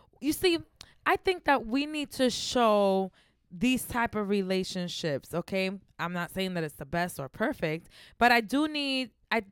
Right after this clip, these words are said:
I do feel like we need to show white Americans helping the cause so that it can lead by example and encourage other white people to help the cause. Because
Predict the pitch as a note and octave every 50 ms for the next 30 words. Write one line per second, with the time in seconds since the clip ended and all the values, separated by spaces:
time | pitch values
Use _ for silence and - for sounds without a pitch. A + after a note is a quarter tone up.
0 | - A#3 A#3 G#3 G3 C#4 D4 - D4 C#4+ C#4 B3+ A#3 A3 G#3+ G#3+ G3+ - F#3+ F#3+
1 | G#3+ B3+ C4 C4 C4 B3 B3 A#3+ A#3 A3+ - - A3+ G#3+ - - - G3+ F#3 F3+
2 | F3 E3+ E3+ F3 E3+ - _ _ - - - - _ _ _ _ _ _ _ _
3 | _ _ F3 F3 E3+ F3+ G#3 G#3+ G3+ G#3+ A3+ A#3+ - - A3 A#3 A#3 A#3 G#3 F3+
4 | D#3+ D#3+ D#3 D#3 - - D#3 D3 C#3+ C#3+ D3 D3+ - - - _ _ _ _ _
5 | _ - - G3+ G3 G3 F#3+ - F#3+ F#3 F3 E3+ F3+ - - - - C#4+ D4 C#4+
6 | B3+ F#3+ E3 D3 D3 C3+ - - - - - _ - - B3 A#3 A3+ G#3+ A3 A3+
7 | - - A3+ A3 G#3+ G#3+ A3 A3 F#3 A3+ A#3+ C4+ C#4+ C#4+ A#3 G3+ - G#3+ F#3 F3
8 | E3 D#3+ - F#3+ F#3+ G#3+ - - - - - - - A#3+ A#3+ B3 A#3+ A#3+ - -
9 | C4 A#3+ A3+ A3+ A#3 B3 - - - - _ _ _ _ - C4 F#4 G4 G4+ F#4
10 | D4 A3 G#3 G3 G3 - - - - F#3+ F3+ D#3 - D#3+ D#3+ E3+ G3+ A3+ - _
11 | _ _ _ - - C#4 C4+ A#3 - - G#3 A3+ G3 F#3+ F#3+ - - - A#3 A3+
12 | - - - A3+ G3+ E3+ D3+ C#3 C#3+ D3 D#3 D3+ - E3+ - - - C4 B3 -